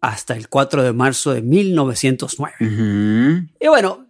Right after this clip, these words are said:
Speaker 1: te voy a contar cosas que quizás ustedes, los oyentes de Tremenda Vaina, o tú, Danilo, porque yo no lo sabía antes, no sepan de Teddy Roosevelt.
Speaker 2: Ok.
Speaker 1: Que tiene,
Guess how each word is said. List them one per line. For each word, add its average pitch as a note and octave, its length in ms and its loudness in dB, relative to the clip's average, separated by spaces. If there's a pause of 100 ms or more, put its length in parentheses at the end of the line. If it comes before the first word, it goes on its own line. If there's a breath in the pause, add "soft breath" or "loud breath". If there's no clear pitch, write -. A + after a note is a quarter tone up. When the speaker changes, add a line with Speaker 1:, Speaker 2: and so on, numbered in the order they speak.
(120)
Speaker 1:
te G#3+ 100 4
voy B3 80 8
a C#4 100 2
contar B3 360 0
cosas A#3+ 640 0
que G3 120 0
quizás G#3+ 400 0
ustedes, G3+ 420 0
los E3+ 120 0
oyentes D3+ 420 0
de E3 60 0
Tremenda D3 440 2
Vaina, C#3 240 0
o B2 60 -8
tú, F#3 180 0
Danilo, C#3+ 500 0 (140)
porque B2 200 -4
yo D3+ 80 4
no F3 80 6
lo D#3+ 80 2
sabía C3+ 360 -4
antes, D#3 360 -6
no D3 160 0
sepan D3+ 480 0
de C#3 120 -2
Teddy C#3 260 0
Roosevelt. D#3+ 460 0
Speaker 2:
Ok. A2+ 100 -2
Speaker 1:
Que A#2+ 220 6
tiene, F3 360 0